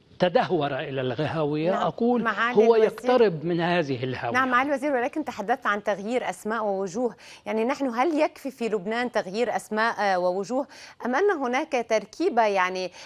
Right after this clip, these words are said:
Speaker 2: معينة يجب أن يتم، آه، إصلاحها بالكامل أو تغيير، آه، تغييرها؟ يعني لا نتحدث هنا عن تغيير وجوه فقط،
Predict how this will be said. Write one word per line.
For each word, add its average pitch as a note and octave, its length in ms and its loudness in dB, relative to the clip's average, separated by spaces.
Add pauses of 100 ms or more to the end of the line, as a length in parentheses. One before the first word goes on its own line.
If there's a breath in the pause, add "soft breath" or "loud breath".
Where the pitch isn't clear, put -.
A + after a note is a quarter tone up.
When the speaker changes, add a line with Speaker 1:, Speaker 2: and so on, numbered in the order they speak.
(160 loud breath)
Speaker 2:
معينة A3+ 580 2
يجب G3+ 380 -2
أن G3+ 180 -6
يتم، G3+ 360 -2
آه، E3+ 420 -4
إصلاحها A3 460 2
بالكامل G#3 720 -2 (340 loud breath)
أو A#3 80 6
تغيير، A#3 540 0
آه، E3+ 160 0
تغييرها؟ G3 520 -4
يعني E3 280 -6
لا G#3 120 0
نتحدث B3 520 -2
هنا A#3 120 -2
عن G3 140 -2
تغيير G#3+ 360 -2
وجوه A3+ 260 -4
فقط، A3+ 380 0